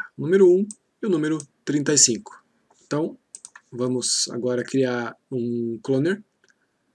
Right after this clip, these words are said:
um mograph, cloner, cloner.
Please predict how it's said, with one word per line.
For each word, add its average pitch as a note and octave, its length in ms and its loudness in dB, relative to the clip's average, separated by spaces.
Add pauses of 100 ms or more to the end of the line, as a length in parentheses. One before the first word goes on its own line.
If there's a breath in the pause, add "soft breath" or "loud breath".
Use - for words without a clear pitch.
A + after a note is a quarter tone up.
(340)
um D3 100 -4
mograph, D#3+ 720 0 (340)
cloner, C#3+ 640 0 (320)
cloner. D3 1000 -8